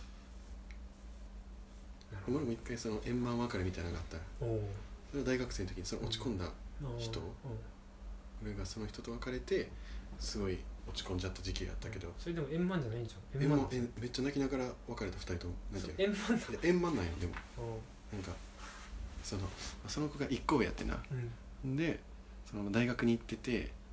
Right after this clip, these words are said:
Speaker 2: 俺が大学二回とかで、
Speaker 1: うん。
Speaker 2: で、向こうが三回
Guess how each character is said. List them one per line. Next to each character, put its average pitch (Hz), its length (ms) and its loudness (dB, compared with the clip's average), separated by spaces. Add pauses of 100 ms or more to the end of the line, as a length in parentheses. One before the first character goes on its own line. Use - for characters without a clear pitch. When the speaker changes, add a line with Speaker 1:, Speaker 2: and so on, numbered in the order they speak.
Speaker 2:
俺 117 120 2
が 120 80 4
大 113 160 6
学 113 180 0
二 101 140 0
回 110 260 4
と - 140 -4
か 76 100 -6
で、 78 100 -2
Speaker 1:
う - 120 -6
ん。 110 80 -2
Speaker 2:
で、 110 80 2
向 131 80 4
こ 113 100 0
う 95 40 0
が 92 40 -2
三 92 260 -2
回 90 220 0